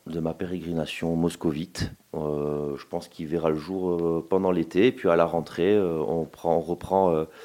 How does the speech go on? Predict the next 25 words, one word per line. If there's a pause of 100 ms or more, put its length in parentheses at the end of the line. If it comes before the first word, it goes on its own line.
(840)
sous,
euh,
sous
la
mise
en
scène
de,
de
François
Orsogne,
Coriolan
de
Shakespeare
au
Théâtre
de
la
Bastille,
euh,
à
Paris
pendant
cinq
semaines.